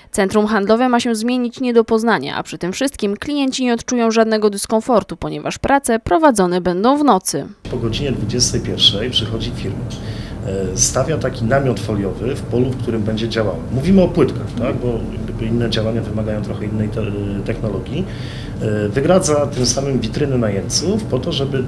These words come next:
Speaker 2: tam się nie nakurzyło, nie zniszczył się towar. E, przychodzi maszyna, która, bo,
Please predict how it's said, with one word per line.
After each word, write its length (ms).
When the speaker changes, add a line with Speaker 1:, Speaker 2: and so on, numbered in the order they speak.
Speaker 2:
tam 300
się 420
nie 220
nakurzyło, 600
nie 120
zniszczył 380
się 140
towar. 280
E, 500
przychodzi 380
maszyna, 400
która, 180
bo, 140